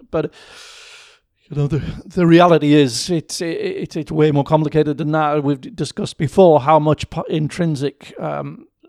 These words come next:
Lewis' contribution is to, to that, and how multifaceted it, it is. But for the, just the general casual fan looking on, I think the, uh, conclusions will be made based upon how,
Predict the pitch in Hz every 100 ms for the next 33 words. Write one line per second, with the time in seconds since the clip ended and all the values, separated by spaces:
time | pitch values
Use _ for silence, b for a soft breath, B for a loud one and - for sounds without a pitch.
0 | 415 185 156 139 - - 147 147 143 -
1 | 143 143 147 - - 185 147 - _ -
2 | 175 143 131 143 - 147 139 135 135 135
3 | 139 139 - 143 135 135 135 139 135 143
4 | 156 147 151 147 147 139 - 160 156 151
5 | 127 - B B B 156 143 - _ -
6 | 180 147 - 123 - 147 160 165 156 151
7 | 143 135 B B B B B B _ -
8 | 180 - 170 147 175 156 147 147 147 143
9 | 156 131 143 - 160 - 156 147 - -
10 | 165 190 147 - 156 147 185 151 151 135
11 | 147 131 139 147 147 131 131 143 - 143
12 | - - - 151 143 127 143 135